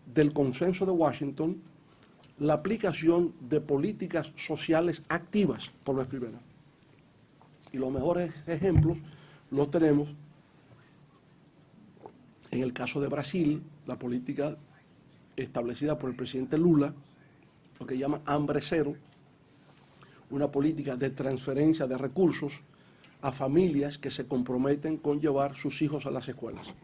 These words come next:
por ejemplo, eh, y que se ha reproducido de diferentes maneras en México, en el Perú, en República Dominicana. Hay políticas sociales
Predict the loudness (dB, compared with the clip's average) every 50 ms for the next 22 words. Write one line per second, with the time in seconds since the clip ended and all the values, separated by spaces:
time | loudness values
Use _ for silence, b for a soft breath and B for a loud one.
0 | -20 _ _ -18 -10 -8 -8 -8 -6 -8 -8 -8 -10 -12 -14 -14 -16 B B B
1 | B B B B B B B B B B _ -2 0 2 2 2 0 -2 -2 -2
2 | -2 -2 0 0 0 0 0 -2 0 0 0 0 0 0 0 2 2 2 2 2
3 | 0 0 0 -2 -2 -2 -2 -2 -2 -2 -2 -2 -2 0 0 0 0 -2 -4 -4
4 | -4 -6 -6 -6 -6 -4 -2 -2 -2 -2 -6 -8 -4 -4 -2 -2 0 -2 -2 -2
5 | -2 -2 -2 -2 -2 -2 -4 -4 -4 -6 -8 -6 -4 -4 -4 -2 -2 -2 -2 -2
6 | -4 -4 -4 -6 -6 -6 -6 -4 -2 -2 -2 -2 -2 0 0 2 2 2 0 -4
7 | -6 -8 -6 -4 -6 -6 -6 -10 -10 -6 -4 -2 -2 -2 -2 -4 -8 -10 -14